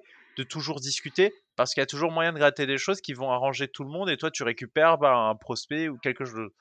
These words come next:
Ils récupèrent Jarrett Allen. Moi, je l'ai toujours trouvé meilleur que DeAndre Jordan, euh, p-, quand on avait la,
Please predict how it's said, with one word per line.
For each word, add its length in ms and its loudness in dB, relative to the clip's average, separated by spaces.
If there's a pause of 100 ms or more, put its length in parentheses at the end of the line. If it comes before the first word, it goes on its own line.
(240)
Ils 80 0
récupèrent 440 4
Jarrett 340 6
Allen. 280 4 (840)
Moi, 180 4
je 140 0
l'ai 60 0
toujours 280 -6
trouvé 300 -2
meilleur 300 2
que 80 -4
DeAndre 520 -2
Jordan, 440 2
euh, 180 0
p-, 140 -10 (120)
quand 100 -6
on 140 -6
avait 180 4
la, 160 8